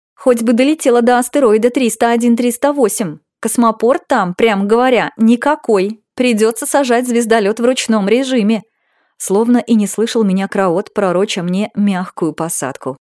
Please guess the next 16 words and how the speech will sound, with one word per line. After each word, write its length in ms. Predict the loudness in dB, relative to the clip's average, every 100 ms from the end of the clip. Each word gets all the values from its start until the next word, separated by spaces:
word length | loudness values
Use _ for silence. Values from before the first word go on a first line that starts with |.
| _ _ _
«Я 260 | -2 2 2
ввёл 340 | 2 2 0
все 220 | 0 -4 -2
данные 440 | 0 -2 -4 -6
в 60 | -6
компьютер. 600 | -4 -2 -2 -2 -4 -8 _ _ -8
Буду 320 | -2 0 0
ждать 300 | 0 0 0
тебя 220 | -2 -2
в 60 | -2
конторе 420 | -2 -2 -2 -2
Смилса 600 | -2 0 0 -2 -6 -8 -10
через 340 | -4 0 0 -2
трое 300 | 0 0 0
галактических 920 | 2 0 0 -4 -6 -6 -8 -6 -8
суток». 520 | -8 -10 -10 -14 -16